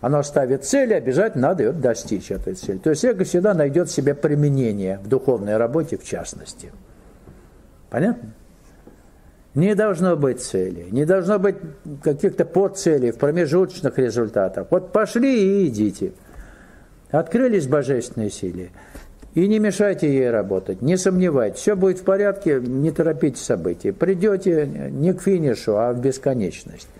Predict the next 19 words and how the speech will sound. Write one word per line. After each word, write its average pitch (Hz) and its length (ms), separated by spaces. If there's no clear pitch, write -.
Вам 160 140
всё 170 180
финиш 170 400
хочется 98 420
увидеть. 90 340
Нету 180 380
финиша. 95 560
Финиш 226 340
в 190 40
обыденной 180 520
жизни, 110 380
в 107 80
гробу. 135 520
А 151 100
в 156 60
духовной 220 440
работе 139 360
нет 196 300
финиша. 104 580